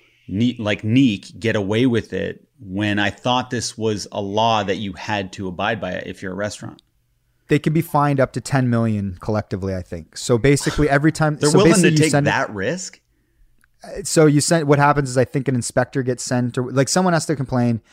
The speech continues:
Speaker 2: then they get checked out. It's, they're like, "Yeah, they're not checking vaccine mandates."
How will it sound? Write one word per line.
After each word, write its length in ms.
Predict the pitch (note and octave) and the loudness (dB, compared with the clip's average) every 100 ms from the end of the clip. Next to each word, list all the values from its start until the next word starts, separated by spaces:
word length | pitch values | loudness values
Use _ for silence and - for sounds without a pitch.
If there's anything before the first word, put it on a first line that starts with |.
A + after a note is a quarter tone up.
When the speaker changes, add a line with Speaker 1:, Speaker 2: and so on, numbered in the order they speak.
| _ _ | _ _
Speaker 2:
then 160 | A#2 D3 | 2 4
they 100 | D3+ | 4
get 140 | C#3+ | 4
checked 260 | - B2+ - | 2 0 2
out. 320 | A2+ G#2+ G#2 _ _ | 4 2 -2 _ _
It's, 160 | A#2+ G#2+ | -10 -8
they're 300 | B2+ A#2 B2 | -4 0 2
like, 160 | A#2 G#2 | 2 4
"Yeah, 160 | B2+ | 4
they're 160 | A#2+ B2+ | 4 4
not 240 | B2+ B2 | 2 0
checking 340 | - A#2+ B2 A2+ | -2 -2 0 0
vaccine 480 | A2+ G#2+ - C#3 | 0 -2 -2 0
mandates." 460 | C3+ C3+ C3 C3 - | 2 2 2 2 -2